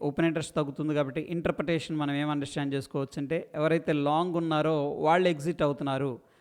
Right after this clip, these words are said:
అనేది అర్థమవుతుంది. So రెండు విధాలుగా మార్కెట్ అనేది కిందకు వెళుతుంది. ఒకటేమో షార్ట్ చేసినా వెళుతుంది ఫ్రెష్గా,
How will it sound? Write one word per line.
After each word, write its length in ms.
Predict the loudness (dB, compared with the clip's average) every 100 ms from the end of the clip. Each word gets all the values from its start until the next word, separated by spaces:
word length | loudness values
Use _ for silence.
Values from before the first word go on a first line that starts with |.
| _ _ -2
అనేది 260 | 0 4
అర్థమవుతుంది. 640 | 4 2 -4 -4 -6 -10 -12 _ _ _ _ 2
So 180 | 6 6
రెండు 220 | 6 6
విధాలుగా 380 | 6 6 6 4
మార్కెట్ 460 | 4 2 0 2
అనేది 220 | 2 2
కిందకు 320 | 2 2 4 6
వెళుతుంది. 500 | 4 4 0 -2 -6 _ _ 0
ఒకటేమో 580 | 2 4 4 4 2
షార్ట్ 480 | 0 4 6 6 4
చేసినా 320 | 2 4 4
వెళుతుంది 340 | 4 4 0 0
ఫ్రెష్గా, 540 | 0 -2 0 0 0